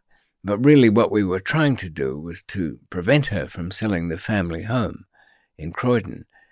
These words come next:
uh, and sending loads of money. Explained very clearly that if you send money for a start, that's it, it's gone. Doesn't matter who it was, to where, to when.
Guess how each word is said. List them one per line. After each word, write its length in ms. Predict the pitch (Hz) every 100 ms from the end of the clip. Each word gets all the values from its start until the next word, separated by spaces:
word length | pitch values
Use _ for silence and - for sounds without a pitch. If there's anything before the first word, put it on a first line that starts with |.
| _ _ _ 90
uh, 380 | 87 85 82 - _ _ _ _ _
and 440 | 92 95 87 73 -
sending 680 | - 101 90 82 76 87 _ _ _ -
loads 400 | 104 98 85 90
of 80 | 92
money. 480 | 107 107 60 71 -
Explained 540 | 113 - 127 104 98
very 260 | 131 165 101
clearly 400 | - 104 92 85
that 180 | 101 107
if 140 | 98
you 80 | 92
send 280 | 127 131 98
money 200 | 78 90
for 160 | -
a 20 |
start, 300 | - 98 85 -
that's 240 | 80 -
it, 140 | 78 -
it's 140 | -
gone. 280 | 90 76 - _ _ _
Doesn't 180 | - 101
matter 180 | 95 92
who 180 | 101 98
it 80 | 71
was, 300 | 85 90 -
to 140 | 87
where, 280 | 92 87 73
to 120 | 92
when. 340 | 87 71 78